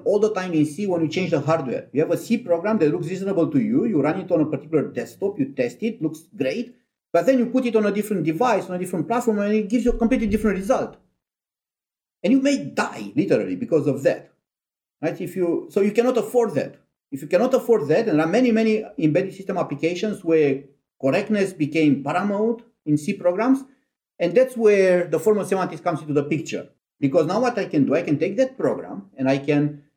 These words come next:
analyze it with the formal semantics of C, which defines completely all the undefined behavior in the standard. And now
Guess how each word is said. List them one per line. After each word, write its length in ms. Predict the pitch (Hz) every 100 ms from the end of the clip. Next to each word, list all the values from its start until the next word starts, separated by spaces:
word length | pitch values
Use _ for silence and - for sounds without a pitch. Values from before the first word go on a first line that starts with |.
| _
analyze 480 | 175 247 240 127 110
it 100 | 127
with 120 | 147
the 60 | 135
formal 340 | - 190 185
semantics 420 | - 165 156 147 -
of 160 | 120
C, 400 | - - 107 - _ _
which 180 | 143 139
defines 420 | 147 156 233 214
completely 680 | - 151 185 262 110 101 135 _ -
all 180 | 185 190
the 80 |
undefined 400 | 196 175 147 175
behavior 640 | 135 127 175 98 95 123 - _ _
in 180 | 151 156
the 120 | 123
standard. 520 | 117 160 160 98 131 - _ _ _ _ _ _ _ _ -
And 380 | 160 156 151 135
now 720 | 143 247 208 156 262 269